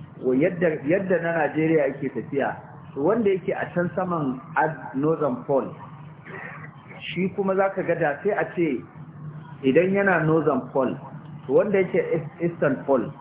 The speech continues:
Al-Qutb Al-Sharqi, to da ya kamata ya zama shi a samansa yake. Wanda kuma yake Western Pole, to ya kamata ya zama shi kuma yana hango wancan a samansa. Amma sai ka ga ba haka bane, yadda kake tafiya su ma haka wa'ancan suke tafiya, ba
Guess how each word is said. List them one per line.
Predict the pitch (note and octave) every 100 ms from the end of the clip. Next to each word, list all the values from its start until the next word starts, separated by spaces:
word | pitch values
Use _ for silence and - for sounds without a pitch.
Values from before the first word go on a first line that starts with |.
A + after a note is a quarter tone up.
| - - -
Al-Qutb | B2 B2+ D3 D#3+ D3 C#3+ A#2+
Al-Sharqi, | B2 A#2+ A#2 B2 - D#3 C3 C3 C3 - - - - -
to |
da | C3+
ya | D3 G3+
kamata | A3 F3+ F#3+
ya | F3+ D3
zama | D#3+ D#3+
shi | G3
a | F3 D#3
samansa | E3+ E3 C#3+ B2
yake. | C3 C3 A#2+ - - - - - - -
Wanda | D3 G#3+ G#3
kuma | - F#3
yake | F#3+ F#3 F3+
Western | D3 F#3 - F3 D3+
Pole, | F3 D#3+ D#3+ - - -
to | C3+
ya | E3
kamata | F3+ D#3 E3 E3
ya | C3+
zama | C#3+ D3
shi | D3 E3+ F3 -
kuma | F3
yana | F3 F3 C#3+
hango | D3 D3+ D3+ D#3+
wancan | D#3+ E3+ C3+
a | A#2 C#3
samansa. | C3 A#2 - - - - - - - -
Amma | B2 D3+
sai | F3+
ka | E3+
ga | C#3 C#3+
ba | C3+
haka | A2+ D3 B2
bane, | C3 B2
yadda | B2 F3+ E3+
kake | E3+ D#3 D3+
tafiya | C#3+ E3 F3+ D3
su | D3
ma | D#3
haka | E3 D3+
wa'ancan | A2+ A#2 B2 A#2+
suke | B2
tafiya, | A2+ - C#3 A#2+
ba | E3+